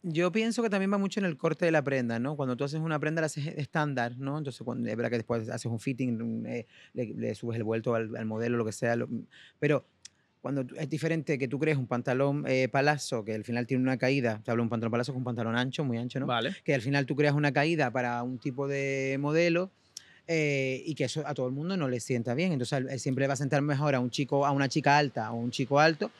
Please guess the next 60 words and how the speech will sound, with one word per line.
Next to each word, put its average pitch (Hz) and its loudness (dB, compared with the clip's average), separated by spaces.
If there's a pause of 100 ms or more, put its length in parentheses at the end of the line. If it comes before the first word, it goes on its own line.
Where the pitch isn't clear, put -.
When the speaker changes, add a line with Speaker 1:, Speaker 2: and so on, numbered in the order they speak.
(240)
Speaker 1:
que 175 4
a 160 6
un 156 4
chico 170 2
más 147 4
bajito. 120 0
Entonces, 143 -6 (380)
va 165 6
mucho 185 2
por 185 4
ahí. 160 4
Aparte 139 2
de 160 4
que, 151 4
eh, 127 0
también 127 4
es 135 4
verdad 151 6
que, 147 4
que, 120 4
ah, 117 -2
mm, 131 0
los 117 -2
cánones 131 2
se 196 4
han 208 6
roto. 165 6
Es 165 4
decir, 120 -2
Dolce 117 -2
Gabbana 127 4
está 135 -4
sacando 135 2 (240)
en 151 4
sus 139 0
pasarelas 131 4 (220)
a 147 2
modelos 131 4 (180)
mucho 151 2
más 131 4
bajos. 190 4 (160)
Es - -16
decir, 139 0
yo 123 4
creo 147 8
que 170 6
la 165 6
cosa 151 2
va 170 4
evolucionando, 135 0
pero 127 0
también 131 -4
la 135 -4
gente 147 -4
tiene 156 -4
que 147 -4
entender 156 -2
que 143 -4
al 120 -4
final 127 -4